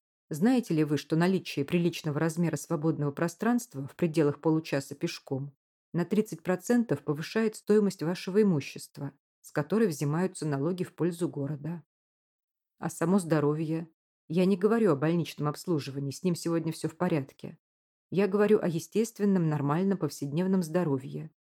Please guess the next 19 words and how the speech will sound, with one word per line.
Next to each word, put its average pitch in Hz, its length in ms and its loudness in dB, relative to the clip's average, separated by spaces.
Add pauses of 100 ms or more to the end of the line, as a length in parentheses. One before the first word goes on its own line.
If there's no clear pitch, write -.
(260)
Это 180 200 -2
когда 180 320 2
у 190 60 2
тела 190 380 0
достаточно 156 640 -4
энергии, 175 520 -2 (380)
и 165 60 -2
оно 180 180 2
способно 196 540 -2
сопротивляться 151 720 -4
инфекциям. - 880 -4 (600)
Новых 202 380 4
бедных 175 540 2
вы, 202 140 2
вероятно, 208 500 2
и 190 160 -2
сами 147 340 0
можете 139 400 -2
распознать. 143 800 -4